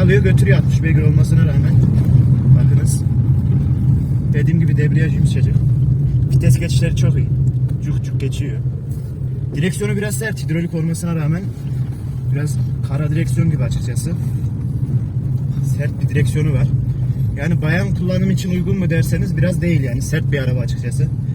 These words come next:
Gazı, freni sert, direksiyonu sert özellikle. Tabii boşluk var. Şöyle.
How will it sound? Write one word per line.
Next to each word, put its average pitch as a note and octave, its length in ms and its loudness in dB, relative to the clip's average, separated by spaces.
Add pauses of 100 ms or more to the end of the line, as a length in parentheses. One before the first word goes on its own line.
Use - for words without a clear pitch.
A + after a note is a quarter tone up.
(180)
Gazı, C#3 260 -2
freni C#3+ 340 0
sert, C3+ 220 -2 (160)
direksiyonu D3 400 -2
sert C3+ 240 -2
özellikle. - 480 -4 (1400)
Tabii C3+ 220 -4
boşluk C3+ 360 -4
var. C3+ 180 -4 (460)
Şöyle. C3+ 280 -6